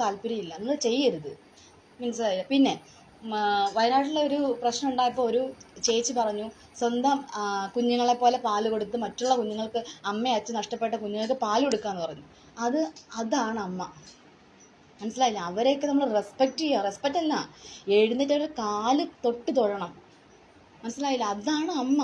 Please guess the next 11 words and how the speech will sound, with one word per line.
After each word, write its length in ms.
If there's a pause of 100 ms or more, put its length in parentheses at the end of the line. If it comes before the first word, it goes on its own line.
സ്വന്തം 440
കുഞ്ഞുങ്ങളെ 380
പോലെ 220
അമ്മ 220
നഷ്ടപ്പെട്ട 420
മറ്റുള്ള 420
കുഞ്ഞിന് 380
പാല് 260
കൊടുക്കാൻ 360
കാണിക്കുന്ന 380 (500)
ആ 100